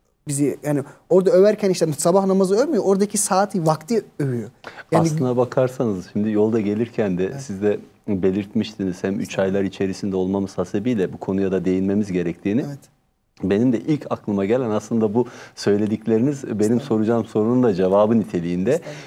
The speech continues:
Speaker 2: Çünkü hep duyuyoruz etrafımızda, e, özellikle kandil gecelerine karşı olan bir güruh var. Yani kandil kutlanır mıydı, kandil var mıydı? Efendime söyleyeyim Allah'ın her günü bir, niye birini birinden üstün tutuyorsunuz gibi çok
Speaker 1: Evet.
Speaker 2: sıklıkla duyuyoruz.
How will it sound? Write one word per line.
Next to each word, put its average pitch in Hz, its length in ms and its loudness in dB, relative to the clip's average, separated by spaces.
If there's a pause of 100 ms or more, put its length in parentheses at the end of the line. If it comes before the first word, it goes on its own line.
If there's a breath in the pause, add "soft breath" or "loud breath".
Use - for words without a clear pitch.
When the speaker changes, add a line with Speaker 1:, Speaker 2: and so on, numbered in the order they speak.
Speaker 2:
Çünkü 185 320 0
hep 175 220 -2
duyuyoruz 160 400 2
etrafımızda, 92 920 -2
e, - 40 -10
özellikle 123 760 0
kandil 120 440 0
gecelerine 92 580 0
karşı 95 560 0
olan 117 300 2
bir 123 100 4
güruh 110 400 2
var. 80 260 -4 (120)
Yani 92 280 0
kandil 117 420 -4
kutlanır 113 520 0
mıydı, 101 360 0
kandil 117 500 0
var 113 160 4
mıydı? 98 500 0 (380 loud breath)
Efendime 123 440 0
söyleyeyim 120 420 0
Allah'ın 127 440 2
her 127 240 2
günü 123 300 2
bir, 120 320 2 (160)
niye 135 200 2
birini 123 260 2
birinden 120 340 4
üstün 131 360 -2
tutuyorsunuz 123 640 0
gibi 95 260 2 (480 loud breath)
çok 190 140 0
Speaker 1:
Evet. - 80 -12
Speaker 2:
sıklıkla 165 520 -2
duyuyoruz. 165 380 2